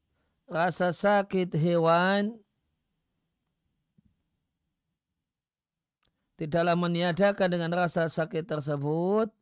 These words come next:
kesehatan dan keselamatan orang yang, keselamatan dari rasa sakit.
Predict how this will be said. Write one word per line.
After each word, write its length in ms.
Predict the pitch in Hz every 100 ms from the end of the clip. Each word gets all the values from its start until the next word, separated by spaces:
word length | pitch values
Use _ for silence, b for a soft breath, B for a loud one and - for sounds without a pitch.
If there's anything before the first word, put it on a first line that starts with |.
| _ _ _ _ _ _ _ _ -
kesehatan 560 | 143 160 165 175 165
dan 100 | 156 156
keselamatan 1120 | 147 147 147 165 170 156 156 156 156 160 190 - _ _ _ 143
orang 340 | 139 151 143
yang, 340 | 147 147 147 170 202 _ _ _ _ _ _ _ _ _ _ _ _ -
keselamatan 720 | 139 151 156 160 160 156 151
dari 180 | 147 147
rasa 260 | 143 131 139
sakit. 560 | - 135 - 156 160